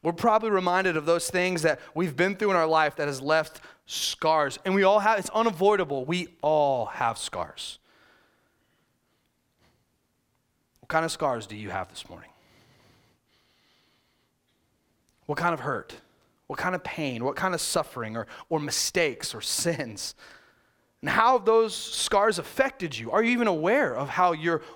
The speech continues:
walking and living with a limp? You're loving with a limp. You, you have emotions with a limp. It's hard for you to have relationships or to trust. It's hard for you to want to step foot in this building because of maybe the way you've encountered Christians before.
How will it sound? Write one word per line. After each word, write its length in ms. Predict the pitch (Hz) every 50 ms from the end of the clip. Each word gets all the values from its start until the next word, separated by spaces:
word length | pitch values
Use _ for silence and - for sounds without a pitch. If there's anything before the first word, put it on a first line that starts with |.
| -
walking 680 | - 131 123 123 135 160 190 208 214 - - 190 165 156
and 120 | 151 151
living 360 | 143 156 185 196 202 185 165
with 120 | 156 156 143
a 40 | 143
limp? 400 | 131 139 156 208 262 226 - - - - _ _ - - - - - _ -
You're 200 | 165 190 196 175
loving 480 | 156 151 165 185 208 214 233 202 175
with 100 | 165 160
a 60 | 151 143
limp. 380 | 139 143 170 226 247 160 - 151
You, 200 | 170 196 208 190
you 160 | 175 160 202 190
have 200 | 190 196 185 170
emotions 560 | 160 156 170 202 254 - - 196 175 - -
with 140 | 175 165 156
a 60 | 139
limp. 400 | 127 123 160 214 277 247 - - - - - - - - -
It's 160 | 220 214 -
hard 220 | - 226 220 214
for 80 | - 214
you 100 | 208 214
to 80 | 214
have 320 | 202 190 196 196 190 - - - - -
relationships 760 | - 165 160 156 156 208 240 - 233 180 - 202 170 139 - -
or 140 | 196 185 -
to 160 | - 170 151
trust. 800 | - - - - - 208 240 240 180 - - - - - - - _ _ _ _ _ _ _ _ _ _ _ _ _ _ _ _ _ _ -
It's 160 | - 269 277
hard 260 | - - 240 233 226 -
for 120 | - 220
you 100 | 214 233
to 40 | 226
want 140 | 214 220 208
to 80 | 170
step 360 | - - - - 240 220 214
foot 340 | - - - 240 226 220 220 -
in 240 | 233 214 208 202
this 180 | 208 202 180 -
building 520 | 147 131 127 202 226 226 214 196 180 175
because 260 | - - - 180 160 170
of 100 | 156 156
maybe 360 | 170 170 175 175 180 170 - - - -
the 100 | 175 165
way 160 | 180 180 175
you've 260 | 170 165 175 180 156
encountered 600 | 165 160 156 - - 180 180 180 175 170 160 -
Christians 480 | - - 190 185 - - - 160 147 123
before. 380 | 120 143 135 - - 147 127